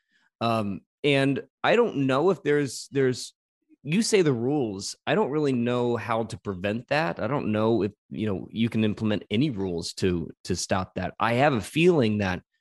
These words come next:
most of the people, at least the ones that I talk to,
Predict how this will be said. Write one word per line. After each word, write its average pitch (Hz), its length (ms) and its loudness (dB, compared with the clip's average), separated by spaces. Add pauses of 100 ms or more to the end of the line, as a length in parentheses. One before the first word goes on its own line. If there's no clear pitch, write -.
(340)
most 151 320 4
of 123 80 -4
the 113 80 2
people, 107 580 0 (420)
at 120 120 2
least 139 200 4
the 139 80 4
ones 117 220 4
that 101 100 2
I 90 100 2
talk 123 400 0
to, 90 360 0